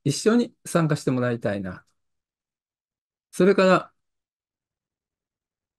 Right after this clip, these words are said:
この札座って、だから若狭の陣屋。なかなか面白いもんなんで。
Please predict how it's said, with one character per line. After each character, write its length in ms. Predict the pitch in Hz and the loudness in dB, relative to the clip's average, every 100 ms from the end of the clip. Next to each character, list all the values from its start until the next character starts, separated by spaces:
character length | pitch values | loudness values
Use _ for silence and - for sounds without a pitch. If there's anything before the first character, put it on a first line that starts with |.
| _ _ _ _ _ _ _ _ _ _ _ _ _ _ | _ _ _ _ _ _ _ _ _ _ _ _ _ _
こ 100 | - | 2
の 140 | 247 240 | 4 4
札 240 | 240 214 | 2 2
座 100 | 196 | 2
っ 100 | 196 | 0
て、 200 | - 95 | -4 -4
だ 20 | |
か 60 | - _ - 147 | -6 _ 0 2
ら 60 | |
若 220 | 123 202 | 4 2
狭 160 | 202 214 | 2 0
の 100 | 185 | 0
陣 240 | 139 110 | -2 -6
屋。 100 | - _ _ _ _ _ _ _ _ _ _ _ _ | -8 _ _ _ _ _ _ _ _ _ _ _ _
な 80 | 165 | -2
か 100 | 190 | 2
な 80 | 165 | 2
か 120 | 139 | 4
面 160 | 151 143 | 2 2
白 180 | 131 | -2
い 40 | 107 | -4
も 140 | 95 | -6
ん 40 | - | -12
な 80 | |
ん 20 | |
で。 60 | - | -20